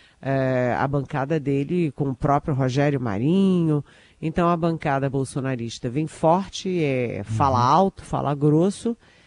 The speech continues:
Speaker 1: e o Rodrigo Pacheco, que
Speaker 2: Sim.
Speaker 1: tava navegando bem, agora tem aí mares revoltos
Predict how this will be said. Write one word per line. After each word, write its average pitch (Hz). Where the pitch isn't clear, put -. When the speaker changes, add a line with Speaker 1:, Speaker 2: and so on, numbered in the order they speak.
Speaker 1:
e 151
o 160
Rodrigo 143
Pacheco, 151
que -
Speaker 2:
Sim. -
Speaker 1:
tava 139
navegando 147
bem, 175
agora 170
tem 147
aí 143
mares 147
revoltos 143